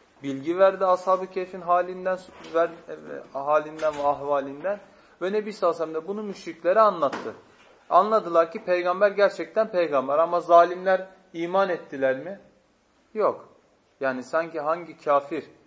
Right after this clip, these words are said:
fasık, bidatçı, sapık kavme delil getirdiğinde, delilin doğruluğunu anladığında hangi kavim ikrar etmiş ki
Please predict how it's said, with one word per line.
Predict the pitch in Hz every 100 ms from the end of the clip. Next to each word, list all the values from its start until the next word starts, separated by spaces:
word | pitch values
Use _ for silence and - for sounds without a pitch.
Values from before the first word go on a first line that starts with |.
| _ _
fasık, | - 135 127 - 156 - _ _ _ -
bidatçı, | 127 139 139 - 160 117 - _ _
sapık | - 139 - 175
kavme | - 147 143 139 123
delil | 143 156 143
getirdiğinde, | 143 143 135 135 135 127 110 - _ _ _ _
delilin | 127 143 156 170 180
doğruluğunu | 156 151 151 156 156
anladığında | 151 147 143 135 135 160
hangi | 208 214
kavim | - 170 160 143
ikrar | 143 - 147 143
etmiş | 143 - 214 -
ki | 165 131